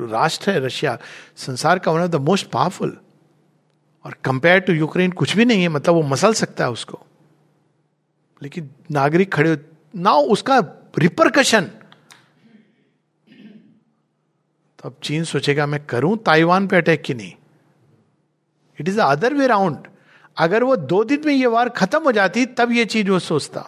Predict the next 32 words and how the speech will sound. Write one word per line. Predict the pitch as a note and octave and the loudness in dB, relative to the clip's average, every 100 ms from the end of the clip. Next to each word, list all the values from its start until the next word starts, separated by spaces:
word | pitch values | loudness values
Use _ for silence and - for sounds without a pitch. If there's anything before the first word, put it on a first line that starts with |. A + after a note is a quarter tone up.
| _ _ _ _ _ _ _ _ _ - | _ _ _ _ _ _ _ _ _ -12
लेकिन | D3+ E3+ | -4 0
ये | |
वार | F3 G3 | 4 2
खिंच | G3 - G3+ | 2 -2 -2
गई, | - D#3 - - _ _ _ _ _ _ _ _ _ | 0 0 -2 -14 _ _ _ _ _ _ _ _ _
सैंक्शंस | - D3+ F3 - A#3 - | -2 0 0 0 0 2
लग | F3 C#3 | 0 0
गए। | C3 - _ _ _ _ | -6 -6 _ _ _ _
तो | - | 0
अब | D#3+ F3+ D#3+ - _ | 0 0 -8 -18 _
भगवान | B2+ C#3+ E3+ G3 D3 | -2 2 2 0 -4
दिखा | C#3 C#3+ D#3+ | -6 0 4
रहे | D#3 D3 | 4 2
हैं | |
ये | C#3 | 0
जो, | C3+ C#3+ - - - | 0 -4 -6 -12 -2
क्या | G#3+ | -2
पता | - - | 0 -2
इनके | E4+ D4+ C#4+ | 0 0 0
अंदर | C#4 G#3+ - G#3 C4+ | 0 0 0 0 0
क्या | - A3+ | 2 0
चल | A3+ G#3+ | 2 2
रहा | F3+ D3+ | 4 2
था, | C#3+ A2+ - _ - - - _ _ - | 0 -6 -12 _ -20 -20 -20 _ _ -8
कि | E3+ | -2
"देख, | D#3+ F3 - - - | 2 0 -2 -10 -2
एक | F3+ | -2
जगह | D#3 F3 | 2 2
तो | F#3+ F#3 | 4 4
वार | D#3+ F3 | 4 2
होनी | C#3+ E3+ G3 | 2 2 2
है, | C#3 A2 | 2 -2